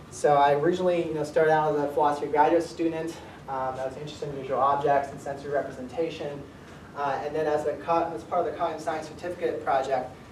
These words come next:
I started working with Zenon and doing multiple object tracking, and I was like, "Wow, this is so much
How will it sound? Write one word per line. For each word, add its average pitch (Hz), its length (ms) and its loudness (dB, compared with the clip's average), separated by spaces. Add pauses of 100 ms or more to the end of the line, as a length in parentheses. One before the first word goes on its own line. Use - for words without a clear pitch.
(160)
I 165 60 -6
started 151 240 2
working 147 240 0
with 135 160 -8
Zenon 139 300 -2
and 135 100 -12
doing 147 220 -6
multiple 135 260 -6
object 135 260 -6
tracking, 156 520 -4
and 127 120 -8
I 131 120 -4
was 131 100 -6
like, 123 180 -10
"Wow, 156 220 0
this - 120 -4
is - 80 -12
so - 200 -10
much - 160 -10